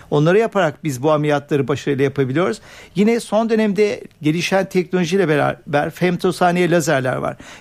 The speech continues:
Yani, e, bıçaksız lazerler kullanaraktan da biz kornea nakil ameliyatlarını rahatlıkla yapabiliyoruz. Tüm bu ameliyatları yap-, yaptığımızda artık elinizdeki teknoloji, bilgiyle, donanımla beraber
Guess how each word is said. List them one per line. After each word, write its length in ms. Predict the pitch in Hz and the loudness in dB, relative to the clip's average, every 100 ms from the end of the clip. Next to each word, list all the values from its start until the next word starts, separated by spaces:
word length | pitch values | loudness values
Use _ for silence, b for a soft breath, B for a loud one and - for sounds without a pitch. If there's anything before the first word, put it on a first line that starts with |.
| B | B
Yani, 340 | 175 170 160 - B B _ _ _ - | 2 2 0 -6 B B _ _ _ -6
e, 220 | 135 123 | -2 -2
bıçaksız 540 | 135 - 170 - 208 156 - - | -2 0 -2 0 -2 -4 -10 -2
lazerler 880 | 156 196 202 185 185 185 202 208 - | 2 2 2 0 0 2 0 -2 -6
kullanaraktan 800 | 160 160 190 220 190 - 143 | -2 0 2 0 0 -4 -4
da 120 | 139 147 | -4 -6
biz 120 | 135 | -6
kornea 340 | 175 185 165 | -2 2 2
nakil 300 | 143 143 156 | 0 -2 0
ameliyatlarını 800 | 147 139 131 - 143 135 165 214 - B B - | 2 2 0 -2 -2 0 0 -2 -4 B B -2
rahatlıkla 460 | 156 170 165 139 185 | 0 0 -2 2 2
yapabiliyoruz. 680 | 170 151 135 131 135 - - | 2 -2 -4 -6 -8 -12 -6
Tüm 220 | 269 302 | -4 2
bu 100 | 254 | 2
ameliyatları 640 | 175 135 117 - 147 143 | 4 2 -2 -6 -6 -4
yap-, 240 | 143 143 - _ - | -2 -4 -8 _ -4
yaptığımızda 720 | 151 - 156 147 135 214 226 B B B | -2 -2 -2 -2 -2 -2 -2 B B B
artık 260 | 180 180 180 | -2 0 0
elinizdeki 480 | 180 185 180 - 165 | 0 0 -2 -4 -2
teknoloji, 640 | 175 180 180 160 151 147 | 0 0 0 0 0 0
bilgiyle, 560 | 156 147 190 175 160 - | 0 0 2 2 2 0
donanımla 560 | 143 156 202 180 131 | 0 0 0 0 0
beraber 480 | 120 120 127 190 | 0 0 0 -2